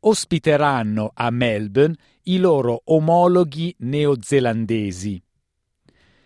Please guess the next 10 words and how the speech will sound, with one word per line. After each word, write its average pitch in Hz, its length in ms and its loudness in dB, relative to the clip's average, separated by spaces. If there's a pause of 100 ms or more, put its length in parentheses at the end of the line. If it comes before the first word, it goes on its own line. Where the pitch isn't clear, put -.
(340)
Le 196 220 0
consultazioni 151 1300 0
inaugurali 127 1080 2
dei 120 240 0
ministri 127 760 -4
degli 120 340 0
esteri 113 680 -2
e 117 160 -6
della 120 280 0
difesa 107 800 -4